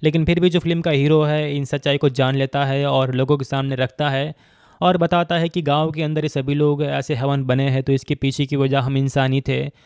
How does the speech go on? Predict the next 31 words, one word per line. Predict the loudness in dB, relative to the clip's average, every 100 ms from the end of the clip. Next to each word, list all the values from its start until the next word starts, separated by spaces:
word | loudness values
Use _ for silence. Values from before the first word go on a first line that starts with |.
| _ _
और | 2 6
वो | 8
लोग | 6 6
भी | 2
इंसान | 2 2 2
ही | 4
है, | 4
कोई | 4
भूत | 2 2 2
प्रेत | 0 0
आत्मा | -2 -2
नहीं | -2 0 2
है, |
लेकिन | 0 0 0
वो | 0
ऐसे | 0 -2
बन | -2 -2
चुके | -2 -2 -2
हैं। | -2 -6 -12 _ _ _
इसकी | -4 0 4
वजह | 4 6
दोस्तों | 4 2 0
साइंस | 0 0 0 0
होता | 0 0
है, | 2 0
इसके | -2 -2
अंदर | 0
ये |
दिखाया | 0 0 0 0
गया | 0 0
है। | -2